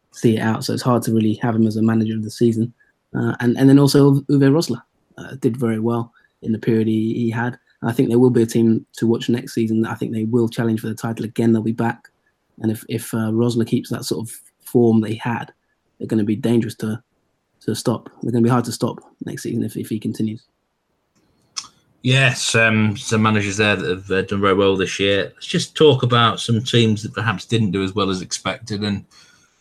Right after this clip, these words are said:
Speaker 2: and also we're gonna have a quick mention of the relegation, uh, battle, because there was some absolute dross, wasn't it, down at the bottom of the table? But, uh, I've gotta talk about I F K, uh, Göteborg, uh, here, John, because they were just nowhere near expectations, were they? What went wrong there?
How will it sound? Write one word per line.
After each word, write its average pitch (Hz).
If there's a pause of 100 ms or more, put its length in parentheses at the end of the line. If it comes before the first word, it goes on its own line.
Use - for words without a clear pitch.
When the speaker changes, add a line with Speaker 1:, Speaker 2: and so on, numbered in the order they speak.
(220)
Speaker 2:
and 104
also 107
we're 101
gonna 98
have 95
a 95
quick -
mention 95
of 92
the 92
relegation, 92
uh, 87
battle, 87
because 87
there 95
was 87
some 98
absolute 85
dross, 92
wasn't 90
it, -
down 87
at -
the 82
bottom 85
of 82
the 82
table? 90 (460)
But, -
uh, 107 (120)
I've 123
gotta 120
talk -
about 73
I 82
F -
K, 82
uh, 85
Göteborg, 82
uh, 82
here, 85 (260)
John, 82
because 85
they 92
were 90
just -
nowhere 90
near 85
expectations, -
were 82
they? 80
What 92
went 85
wrong 80
there? 73